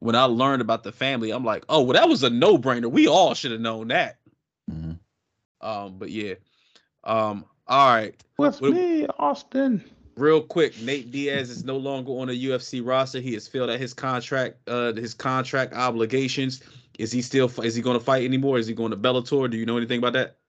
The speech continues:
Speaker 2: Man, Nate Diaz need to sit down.
Speaker 1: Yeah,
Speaker 2: He
Speaker 1: he
Speaker 2: need
Speaker 1: pu-,
Speaker 2: to
Speaker 1: he too
Speaker 2: sit
Speaker 1: punch
Speaker 2: all
Speaker 1: drunk.
Speaker 2: the way da-, yeah, like, I don't, like, I, like, I'm a Nate Diaz fan, but I don't need to see him fight anymore. Like,
Speaker 1: Nope.
Speaker 2: I, I don't need to see him in it. Like, he good. Like,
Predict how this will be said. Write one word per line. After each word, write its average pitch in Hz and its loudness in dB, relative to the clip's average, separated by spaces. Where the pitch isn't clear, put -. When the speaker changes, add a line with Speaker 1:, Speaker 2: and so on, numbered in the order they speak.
Speaker 2:
Man, 104 2
Nate 120 2
Diaz 107 0
need 92 -8
to 80 -8
sit 82 -6
down. 92 -4
Speaker 1:
Yeah, 127 4
Speaker 2:
He 123 8
Speaker 1:
he 107 6
Speaker 2:
need 87 -2
Speaker 1:
pu-, 160 2
Speaker 2:
to - -2
Speaker 1:
he 139 0
too 123 0
Speaker 2:
sit - 2
Speaker 1:
punch - 4
Speaker 2:
all 101 4
Speaker 1:
drunk. 101 2
Speaker 2:
the 98 -2
way 95 -2
da-, 85 -6
yeah, 95 -4
like, 87 -2
I 117 4
don't, 120 0
like, 127 -2
I, 95 -4
like, 117 0
I'm 165 2
a 131 2
Nate 120 0
Diaz 110 -2
fan, 113 -4
but 95 -4
I 101 -2
don't 117 -2
need 107 -2
to 90 -10
see 98 -8
him 87 -10
fight 82 -6
anymore. 85 -10
Like, 95 -2
Speaker 1:
Nope. 101 4
Speaker 2:
I, 98 0
I - -2
don't 98 -4
need 87 -8
to 80 -14
see 82 -12
him 78 -12
in 76 -14
it. 73 -14
Like, 80 -12
he 104 -6
good. 78 -8
Like, - -8